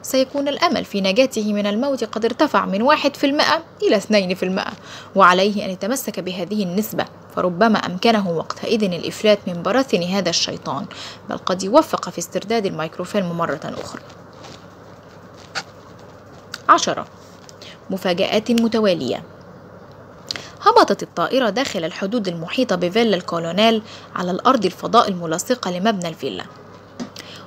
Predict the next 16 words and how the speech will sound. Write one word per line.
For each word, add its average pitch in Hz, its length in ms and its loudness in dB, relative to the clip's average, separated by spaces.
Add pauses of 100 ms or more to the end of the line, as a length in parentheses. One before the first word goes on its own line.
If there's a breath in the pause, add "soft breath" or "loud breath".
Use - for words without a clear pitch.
(120)
وكان 254 420 4
أول 233 320 4
الهابطين 185 640 0
الكولونيل 165 600 -4
وتبعه 214 640 2
ممدوح، 196 480 0
ثم 175 260 -6
جاء 196 300 4
خلفهما 190 540 -2
كوبرن 170 520 -2
الذي 170 280 -4
كان 247 240 2
يسير 202 480 2
مصو-، 175 360 -2 (100)
يسير 190 440 2
مصوبا 214 640 4